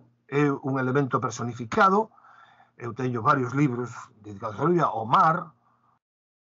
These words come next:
as ondas do mar, é dicir, esa tendencia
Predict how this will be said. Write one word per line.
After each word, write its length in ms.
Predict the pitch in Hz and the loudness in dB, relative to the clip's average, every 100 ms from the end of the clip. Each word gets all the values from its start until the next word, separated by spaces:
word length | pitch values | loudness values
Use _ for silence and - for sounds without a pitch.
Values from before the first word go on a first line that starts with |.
| _ _ _ - | _ _ _ -14
as 140 | - | -2
ondas 320 | 170 156 123 117 | 2 2 0 -4
do 140 | 135 | 0
mar, 180 | 185 151 | 0 0
é 60 | |
dicir, 260 | 135 151 139 - _ _ - _ _ _ _ 147 | -2 -2 -2 -8 _ _ -20 _ _ _ _ -4
esa 180 | 170 | -2
tendencia 760 | 151 143 160 180 160 185 208 - | 0 0 2 2 0 0 0 0